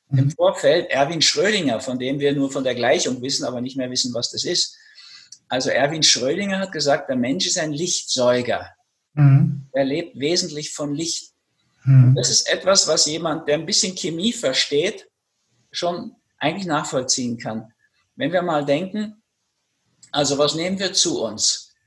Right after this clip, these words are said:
Speaker 1: Wir nehmen Fett, Kohlenhydrate und Eiweiß zu uns. Ich jetzt aus Pflanzen, weil ich Peaceful esse. Und, ähm,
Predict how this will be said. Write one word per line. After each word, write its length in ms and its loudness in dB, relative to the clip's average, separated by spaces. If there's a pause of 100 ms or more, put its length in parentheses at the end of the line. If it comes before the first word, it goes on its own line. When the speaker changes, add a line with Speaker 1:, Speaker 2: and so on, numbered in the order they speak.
(160)
Speaker 1:
Wir 140 0
nehmen 680 0
Fett, 440 0 (1300)
Kohlenhydrate 920 0 (340)
und 560 -6
Eiweiß 500 2
zu 180 -2
uns. 400 -4
Ich 160 -6
jetzt 200 -4
aus 200 -2
Pflanzen, 600 -4 (760)
weil 520 -16
ich 100 -20
Peaceful 600 -6
esse. 360 2 (600)
Und, 440 0
ähm, 640 -4